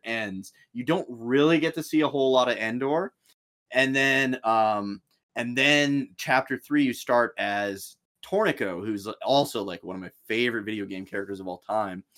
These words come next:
And he's, uh, basically, like, a merchant. It's, like, the only J R P G where you play as a merchant. And it's an N E S era J R P G.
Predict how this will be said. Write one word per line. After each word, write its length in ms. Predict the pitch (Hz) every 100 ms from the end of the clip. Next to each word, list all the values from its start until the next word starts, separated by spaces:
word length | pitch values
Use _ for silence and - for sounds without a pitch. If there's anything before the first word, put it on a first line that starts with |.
| _ _ -
And 120 | 113
he's, 520 | 113 139 139 135 131 117 -
uh, 420 | 101 95 90 90 _ _
basically, 420 | 131 123 139 127 113
like, 160 | 104
a 60 | 95
merchant. 520 | 95 107 - 92 80 _ _ -
It's, 180 | 107 -
like, 160 | 120
the 140 | 127 110 123
only 360 | 147 160 160
J 200 | 143 143
R 120 | 143
P 120 | 143 131
G 200 | 127 104
where 80 |
you 220 | 107 120 123
play 400 | - 127 117 101
as 420 | 107 117 113 104 104
a 80 |
merchant. 460 | 104 110 104 98 87 _ _ _ _ -
And 480 | 110 107 107 104 107 _
it's 400 | 120 117 - - _ _
an 140 | 110 120
N 180 | 123 156
E 120 | 147
S 200 | 156 -
era 300 | 139 147 147
J 160 | 127 143
R 140 | 135
P 120 | 123
G. 360 | 107 110 107